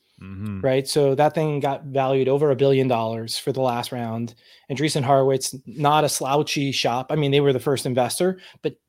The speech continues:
Speaker 2: even when they first put that, that first twelve million dollars in, the valuation was, like, a hundred million dollars, and they, and, like, they barely had, like, you know, tens of thousands of people on this app.
Speaker 1: Right.
Speaker 2: And, and now, granted, they have, you know, they're north of a million. They're probably approaching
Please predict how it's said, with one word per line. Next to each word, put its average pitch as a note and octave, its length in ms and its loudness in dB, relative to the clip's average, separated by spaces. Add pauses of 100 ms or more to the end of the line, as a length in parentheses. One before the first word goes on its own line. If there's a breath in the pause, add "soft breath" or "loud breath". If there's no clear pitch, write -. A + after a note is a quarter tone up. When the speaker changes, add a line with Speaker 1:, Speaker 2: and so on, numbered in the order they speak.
(120)
Speaker 2:
even G3 240 0
when E3+ 120 0
they D3 80 0
first D#3 260 -4
put E3 160 -4
that, C3+ 260 -2
that C#3 240 -6
first - 280 -6
twelve D3+ 320 0
million B2+ 260 -4
dollars A#2+ 340 -4
in, G#2+ 280 -12 (240)
the C#3 80 -2
valuation D#3 380 4
was, A#2 100 -6
like, A#2 100 -8
a B2 60 -4
hundred C#3 200 2
million B2 220 -2
dollars, B2+ 320 -4
and B2+ 100 -8
they, B2 200 -8
and, B2+ 120 -6
like, A#2+ 220 -6
they C3 100 -2
barely C3+ 360 2
had, B2+ 260 0
like, A#2 240 -6
you C3+ 80 -6
know, A2+ 200 -4
tens C#3 260 -4
of A#2 80 -8
thousands A#2+ 340 -6
of - 80 -16
people C3 220 -6
on A2+ 180 -4
this G#2+ 140 -8
app. - 340 -8 (220 soft breath)
Speaker 1:
Right. G2+ 320 -6 (240)
Speaker 2:
And, C#3 320 0
and D#3+ 120 0
now, E3 380 4 (160)
granted, D3+ 360 2
they B2 100 0
have, B2+ 240 -2
you C#3 120 -2
know, A#2 80 -4
they're B2 120 -2
north C#3 260 0
of A#2+ 80 -6
a A#2 60 -4
million. B2 460 0
They're A#2 100 -6
probably A#2 240 -6
approaching A#2+ 560 -6